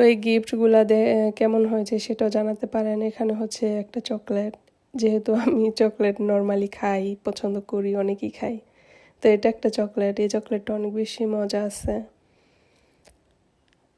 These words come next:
আর হচ্ছে, এই দুইটা শ্যাম্পু আছে, একটা শ্যাম্পু, একটা কন্ডিশনার, আর হচ্ছে একটা আম-, আপনাদের ভাইয়ার জন্য একটা গেঞ্জি। তো এটা হচ্ছে চুলের জন্য অনেক ভালো,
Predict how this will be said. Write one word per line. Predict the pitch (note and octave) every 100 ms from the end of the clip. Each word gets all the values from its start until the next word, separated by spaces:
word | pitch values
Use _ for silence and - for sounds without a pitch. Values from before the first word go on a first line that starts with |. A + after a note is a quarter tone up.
| -
আর | A3+ A3+
হচ্ছে, | A3+ A3+ A3+ - A#3 A3+ A3+ A3+ A3 - - - B3+ - -
এই | G#3+ G#3 G#3 G#3 G#3+ - _ _ _ _ -
দুইটা | A3+ G#3+ A3 G#3+ G#3 G#3
শ্যাম্পু | G#3 A3 G#3+ G#3
আছে, | G3+ G3 - G#3 G#3+
একটা | G#3+ G#3+
শ্যাম্পু, | A3 G#3+ G#3
একটা | G3+ G3+
কন্ডিশনার, | G3+ G3+ G3+ A3 G#3 G#3 A3+ _ _ _ _ _ _ -
আর | G#3+
হচ্ছে | G#3+ G#3+ -
একটা | G#3+ G#3 G#3 G3+ G3+
আম-, | G3 G3 G#3+ -
আপনাদের | G#3 G#3+ G#3 G3+
ভাইয়ার | G3+ G3+ G3+
জন্য | G3+ G#3
একটা | G3+ G3+ G3+
গেঞ্জি। | G#3 G#3 G3+ G3+ G#3+ A3 _ _ _ _ _ -
তো | G3+
এটা | G3+ G#3+
হচ্ছে | A3 G#3+ G#3+
চুলের | A3 A3 A3
জন্য | A3 A3 G#3+
অনেক | G#3 G#3
ভালো, | G3+ G3+ G3